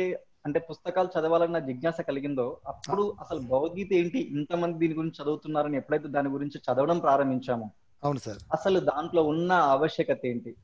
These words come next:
Speaker 1: ఒక
Speaker 2: అవును.
Speaker 1: పర్సనాలిటీ డెవలప్. ఈ రోజు చాలా మంది పర్సనాలిటీ డెవలప్‌మెంట్ చెప్తాం, క్లాసెస్ చెప్తాం, కండక్ట్ చేస్తామని చెప్పి అందరూ చెప్తున్నారు, కానీ ఈ పర్సనాలిటీ డెవలప్‌మెంట్ అనేది అప్పుడే శ్రీకృష్ణుడు చెప్పాడు.
Speaker 2: <laughs>
Speaker 1: ఎలా
Speaker 2: అవును.
Speaker 1: ఉండాలి,
Speaker 2: అవును,
Speaker 1: ఎలా
Speaker 2: అవును.
Speaker 1: maintain చేయాలి,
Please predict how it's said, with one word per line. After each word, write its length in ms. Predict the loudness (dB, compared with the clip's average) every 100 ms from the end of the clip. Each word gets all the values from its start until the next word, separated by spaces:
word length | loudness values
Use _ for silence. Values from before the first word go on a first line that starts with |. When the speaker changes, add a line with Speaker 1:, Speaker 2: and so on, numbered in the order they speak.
| -20 -20 -12
Speaker 1:
ఒక 140 | -4 0
Speaker 2:
అవును. 120 | 2
Speaker 1:
పర్సనాలిటీ 480 | 2 2 0 2 4
డెవలప్. 380 | 6 6 6 2
ఈ 100 | 4
రోజు 480 | 2 4 2 0 4
చాలా 180 | 4 4
మంది 260 | 2 -2 -4
పర్సనాలిటీ 460 | -6 -4 -2 0
డెవలప్‌మెంట్ 500 | 2 2 0 -4 -6
చెప్తాం, 340 | -8 -6 -6 -6
క్లాసెస్ 460 | -2 -2 -2 -6 -10
చెప్తాం, 240 | -8 -8
కండక్ట్ 380 | -4 -2 -4 -6
చేస్తామని 360 | -6 -6 -6 -8
చెప్పి 140 | -6
అందరూ 200 | -4 -4
చెప్తున్నారు, 400 | -4 -6 -6 -6
కానీ 260 | -4 -6 -6
ఈ 100 | -8 -8 -8
పర్సనాలిటీ 420 | -10 -4 -4 -2
డెవలప్‌మెంట్ 560 | -2 -2 -4 -4 -6 -6
అనేది 220 | -4 -4
అప్పుడే 280 | -2 -4 -4
శ్రీకృష్ణుడు 440 | -4 -6 -8 -8
చెప్పాడు. 280 | -8 -12 -20 _ _ _ _
Speaker 2:
<laughs> 680 | -14 0 0 0 -8 -8 -12 -14 -20 -20 -12
Speaker 1:
ఎలా 140 | 4 6
Speaker 2:
అవును. 140 | 6
Speaker 1:
ఉండాలి, 340 | 6 4 4 0 -2 -8 -2
Speaker 2:
అవును, 260 | 0 2
Speaker 1:
ఎలా 120 | 4
Speaker 2:
అవును. 120 | 4 2
Speaker 1:
maintain 360 | -2 -2 -2
చేయాలి, 400 | 0 2 0 -4